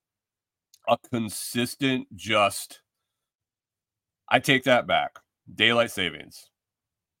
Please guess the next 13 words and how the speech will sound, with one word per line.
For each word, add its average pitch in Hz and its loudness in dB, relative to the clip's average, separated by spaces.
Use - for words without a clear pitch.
Daylight 92 -2
savings - -10
is 95 -4
the, 90 -4
the 95 0
other 107 0
time 104 2
of 95 -6
year 90 -4
that 80 -2
I 82 0
consistently 104 -6
have 82 2